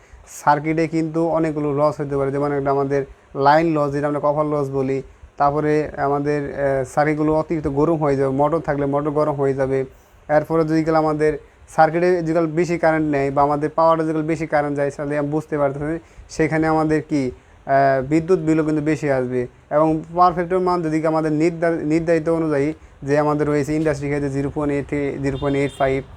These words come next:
এবং হাউজিং ক্ষেত্রে জিরো পয়েন্ট নাইন নাইন থেকে জিরো পয়েন্ট নাইন ফাইভ, যে আদর্শ মানগুলো রয়েছে, এগুলো চেয়ে যদি অতিরিক্ত নিচে কমে যায়, তাহলে কিন্তু আমাদের বিদ্যুৎ বিল বেশি আসবে এক, তারপর আমাদের জরিমানা গুনতে হবে।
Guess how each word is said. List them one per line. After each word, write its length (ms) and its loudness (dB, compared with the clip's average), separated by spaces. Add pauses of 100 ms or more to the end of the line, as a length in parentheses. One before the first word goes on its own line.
(220)
এবং 160 0
হাউজিং 460 2
ক্ষেত্রে 360 -2
জিরো 240 -4
পয়েন্ট 220 -2
নাইন 300 0 (480)
নাইন 200 0
থেকে 180 0
জিরো 180 0
পয়েন্ট 220 0
নাইন 140 2
ফাইভ, 240 0
যে 80 0
আদর্শ 360 0
মানগুলো 460 -2
রয়েছে, 340 -2
এগুলো 280 0
চেয়ে 240 0
যদি 320 0 (360)
অতিরিক্ত 400 0
নিচে 320 4
কমে 260 0
যায়, 140 2
তাহলে 320 0
কিন্তু 260 -4
আমাদের 420 -2 (320)
বিদ্যুৎ 380 0
বিল 200 0
বেশি 260 0
আসবে 280 0
এক, 200 2 (240)
তারপর 240 0
আমাদের 360 0
জরিমানা 400 0
গুনতে 260 -2
হবে। 320 -2